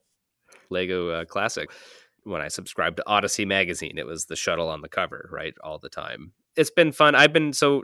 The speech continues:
you know, to kinda honor the fortieth anniversary of, of launch of Columbia,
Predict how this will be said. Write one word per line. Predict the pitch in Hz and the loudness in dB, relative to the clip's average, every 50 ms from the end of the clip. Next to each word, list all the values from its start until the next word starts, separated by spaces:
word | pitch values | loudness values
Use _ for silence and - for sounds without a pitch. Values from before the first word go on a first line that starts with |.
| - _ - | -4 _ 2
you | 147 120 | 4 6
know, | 110 123 | 6 6
to | 139 147 - - - | 6 4 2 0 0
kinda | - 131 131 135 - | 2 4 4 4 4
honor | 110 113 120 127 127 | 4 6 6 6 6
the | 120 113 | 4 2
fortieth | - - 123 120 120 120 117 104 | 0 -2 -2 0 0 0 0 0
anniversary | 113 107 107 98 95 95 98 - - 131 139 | 0 0 0 0 0 0 -2 -2 -2 -4 -4
of, | 139 117 101 - | -6 -8 -12 -10
of | - 101 90 - _ _ _ _ - | -8 -8 -8 -10 _ _ _ _ -8
launch | 95 95 85 85 - | -6 -4 -4 -4 -6
of | 87 85 | -10 -12
Columbia, | - - 90 87 90 95 95 95 101 101 | -10 -8 -6 -6 -4 -2 2 2 2 2